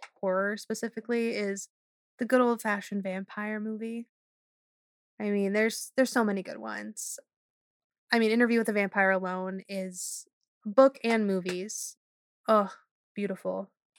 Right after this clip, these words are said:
Mm, I love them. Anne Rice, may she rest in peace. I already miss, miss her presence here, but she did so much to kind of revolutionize how people write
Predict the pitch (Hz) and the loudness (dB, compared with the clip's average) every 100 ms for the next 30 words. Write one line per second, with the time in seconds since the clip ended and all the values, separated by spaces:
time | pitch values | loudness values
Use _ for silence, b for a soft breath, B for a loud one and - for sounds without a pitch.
0 | 220 202 196 214 202 185 190 196 220 233 | -6 -6 -6 -8 -8 -8 -8 -8 -2 0
1 | 220 196 196 - - - _ _ _ _ | 2 2 0 -6 -10 -14 _ _ _ _
2 | _ _ 233 226 240 220 220 214 - 208 | _ _ -4 0 2 2 0 -4 -2 0
3 | 220 - - - 202 202 208 202 202 - | 0 -4 -4 2 4 4 2 -2 -6 -8
4 | - - _ _ _ _ _ _ - - | -10 -14 _ _ _ _ _ _ -12 -8
5 | 208 202 185 185 - 185 185 185 - - | -4 -2 -2 -4 0 2 2 0 -4 0
6 | 240 240 220 - 220 208 196 196 - 226 | 6 6 6 2 4 4 2 0 -2 -6
7 | 214 202 185 185 190 185 190 202 190 190 | -4 -4 -2 -4 -4 -8 -6 -6 -4 -2
8 | 190 - 196 185 185 180 175 - _ _ | -4 -4 0 2 2 0 -4 -12 _ _
9 | _ _ _ _ _ - 254 247 233 202 | _ _ _ _ _ -4 0 4 4 4
10 | 202 208 202 | 2 2 0